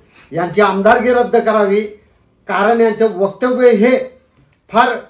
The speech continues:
वेगळ्या वळणावर लिहून जाऊन मिरजकरांच्या मनामध्ये रोष निर्माण केलेला आहे. आणि आम्ही समस्त भारतीय या घटनेचा निषेध करतो, या वक्तव्याचा निषेध करतो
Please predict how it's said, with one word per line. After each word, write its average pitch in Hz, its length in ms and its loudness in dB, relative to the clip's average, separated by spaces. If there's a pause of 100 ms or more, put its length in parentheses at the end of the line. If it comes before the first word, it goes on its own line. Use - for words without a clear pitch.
वेगळ्या 196 380 -2
वळणावर 247 460 0
लिहून 240 320 2
जाऊन 226 360 4 (400)
मिरजकरांच्या 214 800 -2 (480)
मनामध्ये 185 1000 -4 (460)
रोष 185 400 0
निर्माण 208 380 -2
केलेला 196 400 -2
आहे. 185 180 0 (420)
आणि 151 140 -6
आम्ही 180 300 4 (880)
समस्त 233 480 0 (280)
भारतीय 208 680 0 (1400)
या 214 260 4 (420)
घटनेचा 214 640 0
निषेध 247 320 -2
करतो, 254 420 -2
या 247 180 0 (140)
वक्तव्याचा 262 760 -4
निषेध 185 480 -2
करतो 202 600 -4